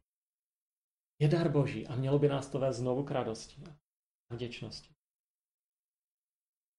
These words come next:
A je tady i zmínka, že to, co někdo činí, co činí Bůh, zůstává na věky. A toto je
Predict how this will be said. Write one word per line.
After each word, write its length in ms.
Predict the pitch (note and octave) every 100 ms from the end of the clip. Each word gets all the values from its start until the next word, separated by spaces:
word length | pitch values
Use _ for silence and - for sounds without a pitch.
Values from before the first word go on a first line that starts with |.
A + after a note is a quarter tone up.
| _ _ _ _ _ -
A 80 | C#3
je 80 |
tady 220 | E3+ G3 G#3+
i 120 | G#3+
zmínka, 540 | F#3 F3+ G3+ G3 C3+
že 120 | A#2+
to, 280 | D3+ - F#3+
co 200 | E3+ D#3+
někdo 360 | D#3+ E3+ D#3 D3+
činí, 640 | D#3 E3 A#2 A#2+ D#3 - _ _ _ _
co 60 | D3
činí 280 | D3 C#3 C#3
Bůh, 240 | B2+ B2+
zůstává 500 | A#2 A2+ C3 A2+ A2+
na 100 | A2
věky. 340 | A2 G#2+ - _ _ _ _ _ _ _ _ _ _ _ _
A 380 | C#3 C#3 D3 - - _ _ _ _ _ _ -
toto 280 | E3+ - C3+
je 320 | B2 B2